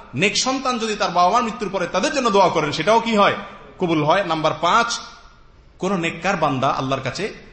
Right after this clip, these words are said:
যদি তিনি ফরজ এবং নফল করতে করতে আল্লাহর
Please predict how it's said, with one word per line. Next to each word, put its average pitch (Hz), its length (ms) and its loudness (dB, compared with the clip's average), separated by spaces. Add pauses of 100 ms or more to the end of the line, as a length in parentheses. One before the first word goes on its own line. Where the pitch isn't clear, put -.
(280)
যদি 180 240 0
তিনি 196 440 -4 (100)
ফরজ 170 300 0
এবং 170 160 0
নফল 151 240 0
করতে 175 260 -6
করতে 156 220 -2
আল্লাহর 139 240 0